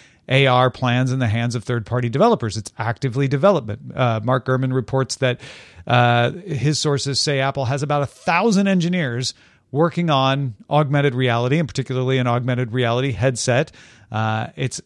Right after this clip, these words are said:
rumored that it might come out this year, but there's one place where Apple doesn't have any A R presence, and that's on the web. That's what Janko Reckers is talking about. Safari on I O S doesn't have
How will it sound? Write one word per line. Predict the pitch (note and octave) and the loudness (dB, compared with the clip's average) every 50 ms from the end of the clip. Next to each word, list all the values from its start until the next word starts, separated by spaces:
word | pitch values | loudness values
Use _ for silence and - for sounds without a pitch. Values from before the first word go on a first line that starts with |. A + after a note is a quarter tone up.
| _ - | _ -12
rumored | B2 A#2 C3 D3 D#3 D#3 D3+ D3+ D3 B2+ A#2 | -6 -2 0 2 2 2 2 0 0 -2 0
that | A#2+ C#3 C#3 C3+ | 0 2 2 2
it | C3+ C#3 - A#2 G#2 - _ - | 0 -4 -6 -12 -20 -18 _ -6
might | C3 B2 B2+ C3+ C#3 D#3+ F3 - - | -4 -2 2 2 2 2 2 -2 -2
come | - E3 E3 D#3 | 0 2 2 2
out | D#3+ E3 E3+ D3 C3+ | 2 0 0 0 0
this | E3 D#3+ - - | 0 0 2 0
year, | C#3+ C3+ C3 B2+ B2 C#3 F3 F3+ - - - - _ _ _ _ _ - | 0 0 0 0 2 2 2 0 0 -4 -10 -20 _ _ _ _ _ -4
but | C#3+ C3+ | -2 0
there's | - D#3+ D3 G#2+ B2 | 0 0 0 -2 -4
one | B2 C3+ G#3+ C4 D4+ C4+ | -2 0 0 2 0 -2
place | - - A#3 G3+ F#3+ F#3+ F#3 - - - - - _ _ _ _ _ _ - | -2 0 2 2 2 2 0 0 -2 -4 -4 -8 _ _ _ _ _ _ -2
where | B2+ D3+ D#3+ D#3+ - - | 0 0 0 0 0 0
Apple | E3+ F3+ F#3+ - G#3 G#3 G3+ G3+ | 2 2 2 2 2 2 2 2
doesn't | E3 C3 A2 - F3 G3+ G#3 F#3 A#3 G3 - | 0 -2 -2 2 2 2 2 2 -2 -2 0
have | C#3+ D#3+ F3 E3+ E3 | 2 2 2 2 2
any | - E2+ - D#3 E3 D#3+ D#3 E3+ - | 0 0 2 2 2 2 0 -2 -2
A | C#3+ C#3+ D3 | -2 0 0
R | D3 C3+ C3 C3 B2+ | 0 0 0 -2 -2
presence, | - - C#3 C#3 C3 C3+ C#3+ C3+ B2+ - - - - | -2 0 0 0 0 0 -2 -4 -4 -6 -8 -8 -6
and | C#3+ C3+ C3+ | -4 -4 -2
that's | A#2+ D3+ E3+ F3+ - - - - | 0 0 0 0 -2 -6 -8 -6
on | D#3+ D3+ D3+ D3 B2 | -4 -4 -4 -4 -4
the | B2+ | -6
web. | A#2 G#2 G2+ G#2 A#2+ A#2+ A2 - - - - - - - _ - | -8 -8 -6 -4 -2 -2 -2 -4 -6 -14 -18 -20 -20 -20 _ -2
That's | - D3+ F3 F#3+ - - | 2 2 2 2 2 0
what | E3+ E3 C3 | -2 -2 0
Janko | B2+ D3 C#3+ B2+ C#3 | 0 0 0 0 0
Reckers | C3 B2+ B2+ B2 - B2+ B2 A#2+ A2 - - - | 2 2 0 0 0 -2 -2 -2 -4 -6 -4 -4
is | C#3+ B2+ - | -4 -2 0
talking | - C#3 C3+ A#2+ - - A2+ G#2+ | 2 2 2 2 2 -2 -6 -6
about. | F#2+ F#2+ G#2 G2+ - - - - - - - | -6 -8 -8 -10 -12 -14 -18 -20 -20 -14 -10
Safari | - - - - - D#3 D#3 E3 F3 F3+ F#3 | -6 -4 -4 -2 0 2 2 4 4 4 4
on | E3+ D3+ D#3 E3 | 2 2 0 0
I | - C#3+ C#3+ D3+ | -2 0 0 2
O | D#3+ D#3 C#3+ C3+ | 2 2 2 2
S | B2 B2 A#2 - | 0 0 -2 -4
doesn't | C3+ B2+ G#2+ - D#3 D#3 D3+ D3+ F3+ F3 | -6 -8 -4 0 0 2 2 2 0 -2
have | - B2 C#3+ D3 C3+ B2+ | -4 -4 -2 -2 -4 -4